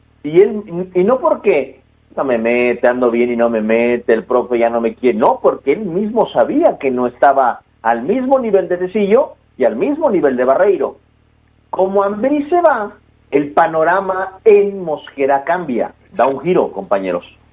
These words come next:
Llega un nuevo técnico, cuando, cuando los jugadores que ya se veían fuera del equipo León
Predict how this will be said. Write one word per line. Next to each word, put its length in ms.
Llega 240
un 80
nuevo 240
técnico, 640
cuando, 460
cuando 360
los 160
jugadores 480
que 140
ya 140
se 80
veían 340
fuera 200
del 160
equipo 340
León 320